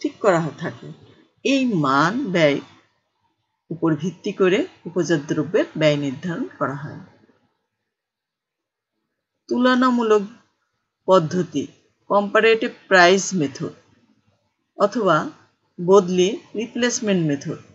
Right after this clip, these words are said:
অথবা সুযোগ ব্যয় পদ্ধতি, অর-, opportunity cost method। এক্ষেত্রে উপজাত দ্রব্যের বিক্রয় মূল্য সামান্য বা আদায়যোগ্য না হলে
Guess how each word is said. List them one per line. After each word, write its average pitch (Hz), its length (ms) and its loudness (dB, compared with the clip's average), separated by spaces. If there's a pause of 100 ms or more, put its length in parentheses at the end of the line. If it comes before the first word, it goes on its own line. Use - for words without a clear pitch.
(120)
অথবা 202 460 2
সুযোগ 202 420 2
ব্যয় 156 360 0
পদ্ধতি, 170 480 -4
অর-, 180 320 -4
opportunity 220 720 -2 (100)
cost 220 340 0
method। 151 360 -8 (640)
এক্ষেত্রে 202 580 0 (920)
উপজাত 233 460 4
দ্রব্যের 180 520 4
বিক্রয় 202 440 2
মূল্য 175 420 2
সামান্য 214 600 0
বা 185 480 0
আদায়যোগ্য 190 720 4
না 170 340 2
হলে 185 420 -2